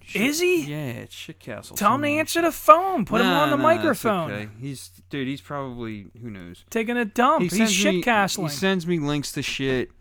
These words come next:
Speaker 1: and, like, you know, he'll send me fucking messages and stuff, but
Speaker 2: It's, like, three A M where he's
Speaker 1: Well, that's,
Speaker 2: at.
Speaker 1: I know, but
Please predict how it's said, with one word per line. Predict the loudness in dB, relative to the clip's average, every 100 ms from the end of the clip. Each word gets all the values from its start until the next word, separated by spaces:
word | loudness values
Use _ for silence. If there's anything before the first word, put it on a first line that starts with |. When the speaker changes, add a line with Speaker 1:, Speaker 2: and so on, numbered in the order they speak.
| -20 -16
Speaker 1:
and, | -10 -8 -6 -6
like, | -8 -10 -12 -16
you | -12 -10
know, | -10 -14 -16
he'll | -18
send | -14 -10
me | -10 -12
fucking | -14 -14 -12 -12 -12
messages | -10 -10 -12 -14 -14
and | -14
stuff, | -14 -12 -12 -12
but | -16 -16 -20 -8
Speaker 2:
It's, | -6 -4
like, | -4 -6
three | -6 -4 -2
A | -2
M | -2 -4 -6
where | -8
he's | -8
Speaker 1:
Well, | -4
that's, | -2 -2 -4 -10
Speaker 2:
at. | -6
Speaker 1:
I | -4
know, | -4 -4 -6
but | -8 -10